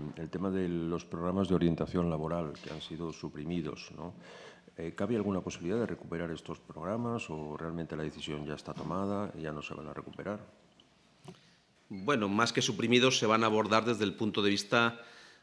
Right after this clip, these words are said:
Speaker 2: de la propia gestión pública. Y, por tanto, sabe usted que el planteamiento es contratar empleados públicos para que hagan esta tarea y procesos que podrían estar externalizados fuera de la Administración, pues se hagan por la propia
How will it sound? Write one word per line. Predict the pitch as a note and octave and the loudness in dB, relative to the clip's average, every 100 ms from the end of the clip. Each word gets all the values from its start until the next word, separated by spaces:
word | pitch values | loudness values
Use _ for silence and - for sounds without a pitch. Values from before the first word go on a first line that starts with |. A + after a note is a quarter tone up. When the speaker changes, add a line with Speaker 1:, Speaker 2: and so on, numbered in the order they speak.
| _ | _
Speaker 2:
de | F#2+ F#2+ F2+ F#2 F#2 F#2 F2+ F2+ F2 E2+ F2 F#2 - - | -4 -2 0 2 4 4 4 2 0 0 0 -4 -8 -14
la | - F2+ | -6 -4
propia | A2 A2 G#2+ | 0 2 2
gestión | G#2 - G#2 | 2 2 4
pública. | C3+ A#2 G2 - - - _ - _ _ - | 4 2 2 -4 -12 -16 _ -20 _ _ -12
Y, | E2+ | -12
por | E2 E2+ | -8 -8
tanto, | - F#2 F2+ G2 F#2+ F#2+ | -2 -2 0 0 2 2
sabe | F#2 F#2 | 0 0
usted | F#2 G2+ | 0 -2
que | - | -2
el | F#2+ | -2
planteamiento | G2 F2+ F2+ F#2+ F#2+ F#2 | 0 0 0 0 -2 -2
es | F#2+ - | -2 -2
contratar | F#2 F#2 G#2+ F#2 - - - - - _ | -4 -2 0 -2 -6 -18 -20 -20 -20 _
empleados | - F#2+ G#2 G2+ G2 | -4 0 4 4 4
públicos | B2 B2 A#2+ A#2+ | 4 4 4 2
para | - G2 | 2 2
que | F#2+ | 4
hagan | G2 G2 | 2 2
esta | F#2+ G2 | 2 4
tarea | A#2 C#3 C#3+ C#3+ C#3 | 8 12 12 10 8
y | A2+ | 6
procesos | - G2+ A2 A2 A2 | 4 4 4 4 4
que | A#2 | 4
podrían | G#2 G#2+ | 6 6
estar | G#2+ - A2 | 6 6 4
externalizados | - A#2 G2+ G#2 G2+ A#2+ A2 A2 - - - - - _ | 4 2 4 4 4 6 6 4 -2 -12 -20 -20 -20 _
fuera | - G#2+ G#2+ G#2+ | 0 4 6 6
de | G#2 | 6
la | G2+ G2+ G2 G2 G2 - | 6 6 6 4 0 -4
Administración, | - G2+ A2 A2 C3 A#2+ C#3+ D3 | -2 2 2 4 4 6 4 6
pues | A#2 - | 4 4
se | |
hagan | G#2+ G#2+ | 4 4
por | G2+ | 4
la | G2+ | 2
propia | F#2+ G2+ A2 G#2 G2+ G2 | 2 2 4 6 4 0